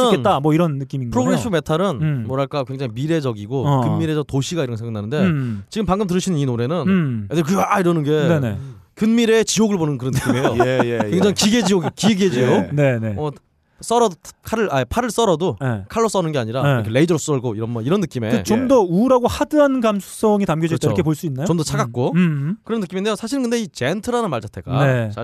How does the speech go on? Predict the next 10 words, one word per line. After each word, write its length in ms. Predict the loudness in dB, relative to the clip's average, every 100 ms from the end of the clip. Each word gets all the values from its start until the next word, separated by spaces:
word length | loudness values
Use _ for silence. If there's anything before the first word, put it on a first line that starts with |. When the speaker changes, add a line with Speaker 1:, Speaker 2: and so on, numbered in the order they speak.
| -12 -12
Speaker 2:
자체가 560 | -10 -4 -2 0 -2 -6
Speaker 1:
음. 320 | -10 -10 -12
Speaker 2:
아우, 200 | -8 -8 -8
아우, 420 | -6 -4 -2 -4 -8 _ _ -6
이 140 | 0
매슈가라는 840 | 2 2 2 2 4 4 2 0
밴드 220 | -2 -4
기타리스트인 720 | -6 -4 -4 -4 -4 -4 -6 -12 _ _ _ _
프레드릭 380 | 0 0 0 -4 _ _ _ _ _ _ _ _ 0
또 240 | 0